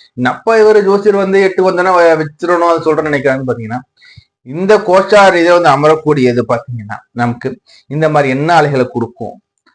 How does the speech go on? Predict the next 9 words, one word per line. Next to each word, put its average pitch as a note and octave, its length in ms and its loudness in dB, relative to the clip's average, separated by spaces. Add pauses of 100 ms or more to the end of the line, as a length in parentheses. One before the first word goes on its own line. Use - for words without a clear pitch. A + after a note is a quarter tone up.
(380)
எண்ண F#3+ 240 -4
அலைகள் F3 280 0
கொடுக்கும்போது D3+ 560 0
நமக்கு D3 320 -2
வந்து D#3 200 0
அது D3+ 140 6
வந்து E3 200 4 (420)
ஒரு G#3+ 240 4 (140)
சில G#3 160 2